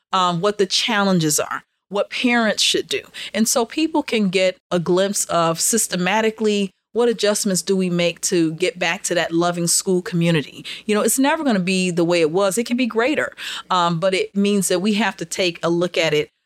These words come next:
from all those different lenses. And so, so I named the book The Ardent Advocate because the community named me that. And all of these experiences have been about, uh, for me, positioning our children to win.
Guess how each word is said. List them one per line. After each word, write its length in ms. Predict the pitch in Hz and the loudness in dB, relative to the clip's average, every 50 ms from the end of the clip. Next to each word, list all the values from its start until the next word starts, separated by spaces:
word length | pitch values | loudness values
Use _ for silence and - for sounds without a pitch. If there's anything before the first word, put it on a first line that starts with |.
| _ _ | _ _
from 280 | - - 196 175 170 165 - - | -6 -2 -2 0 -2 -2 -2 -2
all 180 | 190 196 196 | 0 0 0
those 220 | 190 185 165 - - | 0 -2 -2 -4 -4
different 320 | 175 165 - 170 - 147 | -6 -6 -6 -6 -6 -4
lenses. 420 | 160 156 151 151 151 - 156 156 | -2 -2 0 0 0 -2 -2 -2
And 140 | 160 151 160 | -2 -2 -2
so, 340 | - - 175 156 151 165 165 - _ _ _ _ _ _ _ - - | 0 0 0 2 0 0 -2 -6 _ _ _ _ _ _ _ -10 -8
so 340 | - - 220 214 214 185 | -6 -4 -2 -2 -2 -2
I 120 | - 180 196 | -2 -2 -2
named 320 | 202 214 214 240 269 247 | -2 -2 0 0 0 0
the 60 | 254 | 0
book 180 | 208 208 208 - | -2 -2 -2 -2
The 80 | - 165 | -2 -2
Ardent 340 | 165 180 185 175 165 - | -2 -2 -2 -2 -4 -2
Advocate 460 | 165 175 170 170 175 170 - 190 160 165 | -2 0 0 -2 -4 -2 -2 -2 -2 -2
because 320 | 170 165 - 175 165 160 | -4 -2 -2 -2 0 -2
the 80 | 160 160 | -2 -6
community 440 | - - 180 180 175 170 160 160 | -6 -6 -4 -2 -2 0 0 0
named 340 | 160 160 151 147 151 151 - | 0 0 0 0 -2 -2 0
me 180 | 185 202 208 202 | 0 2 2 2
that. 340 | 196 185 175 170 156 - - - - - - - - - | 2 2 2 2 0 -2 -6 -10 -10 -10 -12 -12 -6 -2
And 460 | 202 196 185 180 175 175 170 170 165 - - - | 0 2 2 2 2 2 0 0 -2 -4 -6 -2
all 260 | - 190 208 220 240 233 | 0 2 2 2 2 0
of 40 | 208 | 0
these 280 | 202 196 185 175 165 | 0 0 0 0 0
experiences 880 | 175 160 - - - 185 180 175 170 170 165 156 - - 170 160 156 - | 0 0 -2 -4 -2 -2 -2 0 0 0 0 0 -2 0 0 0 0 0
have 320 | - 185 170 165 160 165 | 0 0 0 0 0 0
been 120 | 170 165 160 | 0 0 0
about, 440 | 151 156 160 151 147 147 147 147 - _ _ _ _ _ _ _ - | 0 0 0 0 2 2 0 -2 -4 _ _ _ _ _ _ _ -2
uh, 260 | 170 165 160 156 156 | 0 0 2 0 -2
for 200 | 156 - 180 165 | -2 0 0 0
me, 320 | 160 165 175 175 170 160 | 2 2 2 2 0 0
positioning 640 | - - - 170 160 170 165 - - 185 175 170 160 | -2 0 0 2 2 2 2 0 0 0 0 0 0
our 160 | 160 156 165 | 0 0 -2
children 560 | 165 - - 190 175 160 160 165 156 156 151 151 | -2 -2 0 0 0 0 0 0 0 0 0 0
to 160 | - - 165 | -2 -2 -2
win. 540 | 151 165 170 175 175 170 170 170 170 170 | 0 0 0 0 2 2 2 2 2 0